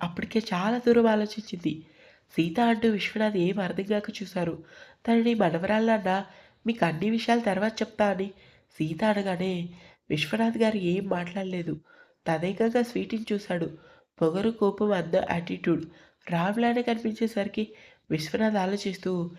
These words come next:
ఇద్దరి మధ్యన ఏదో జరిగింది. కూతురు పుట్టినట్టు నా అల్లుడికి తెలియదన్న మాట అనుకుని ఆప్యాయంగా స్వీటీని చూశారు.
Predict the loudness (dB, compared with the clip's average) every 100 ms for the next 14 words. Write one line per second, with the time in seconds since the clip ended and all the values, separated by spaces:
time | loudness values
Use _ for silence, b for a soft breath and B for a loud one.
0 | B B B -6 2 4 4 2 4 4
1 | 2 0 0 -2 -2 -4 -6 -6 b b
2 | b _ -2 0 -2 -2 0 0 4 2
3 | 2 0 0 -2 -4 -4 -2 -2 -2 -2
4 | -2 -2 -4 -2 -4 -4 -10 B B B
5 | -4 0 0 2 2 4 4 0 -2 -4
6 | -6 -6 -6 -4 -2